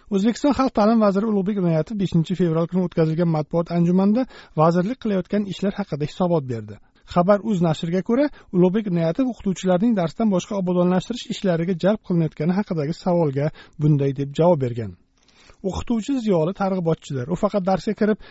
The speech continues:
ta'lim berishi kerak emas. Pedagog o'z mahallasining faoli bo'lishi joiz. Mahalla ahli va faollari o'rtasidagi jamiyatdagi islohotlarni targ'ib qilsin. Kerak bo'lsa, uyma yurib tushuntirishi lozim. Shunday fidoyi o'qituvchilarimiz borligi uchun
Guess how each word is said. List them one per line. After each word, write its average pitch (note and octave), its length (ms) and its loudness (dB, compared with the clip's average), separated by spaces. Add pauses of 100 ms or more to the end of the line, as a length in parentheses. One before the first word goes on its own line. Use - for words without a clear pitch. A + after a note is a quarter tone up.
(100)
ta'lim F#3+ 380 2
berishi F#3+ 320 0
kerak G#3 240 2
emas. G3+ 300 4
Pedagog E3 500 -2 (160)
o'z G#3 260 0
mahallasining G3 560 0
faoli G#3 400 2
bo'lishi A3 400 0
joiz. C3 320 -2 (280)
Mahalla D3+ 440 0
ahli E3+ 220 -2
va F#3+ 140 -2
faollari E3+ 500 0
o'rtasidagi F3+ 500 -2
jamiyatdagi F3 560 0
islohotlarni F3+ 560 0
targ'ib G3 380 0
qilsin. F3+ 300 -4 (340)
Kerak F3+ 260 2
bo'lsa, G#3 240 0
uyma F3+ 320 2
yurib A3+ 320 2 (200)
tushuntirishi G3 560 2
lozim. G3 360 4
Shunday G3+ 320 2
fidoyi F#3 400 0
o'qituvchilarimiz G#3 720 0
borligi E3+ 320 2
uchun A3 240 2